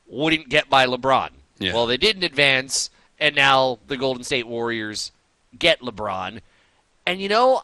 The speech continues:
Speaker 1: I don't think the Warriors are gonna get by LeBron and the Los Angeles Lakers. I actually really believe the Los Angeles Lakers could get to the Eastern Conference Finals with this matchup.
Speaker 2: Western.
Speaker 1: What do you think, Hunter?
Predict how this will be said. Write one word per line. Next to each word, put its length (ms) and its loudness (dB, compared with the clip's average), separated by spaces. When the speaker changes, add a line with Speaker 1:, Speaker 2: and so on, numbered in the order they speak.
Speaker 1:
I 140 2
don't 180 2
think 240 -6
the 80 -6
Warriors 480 0
are 40 -6
gonna 140 -6
get 200 -4
by 220 6
LeBron 440 4
and 80 -4
the 60 -4
Los 260 2
Angeles 380 -4
Lakers. 400 -2
I 160 6
actually 500 2
really 280 0
believe 420 0
the 100 2
Los 300 4
Angeles 420 0
Lakers 380 -2
could 160 -6
get 220 2
to 80 -2
the 220 -4
Eastern 280 -8
Conference 480 -2
Finals 480 2
with 180 -2
this 200 -6
matchup. 160 -2
Speaker 2:
Western. 340 0
Speaker 1:
What 120 -2
do 60 -8
you 140 -8
think, 240 -4
Hunter? 320 -4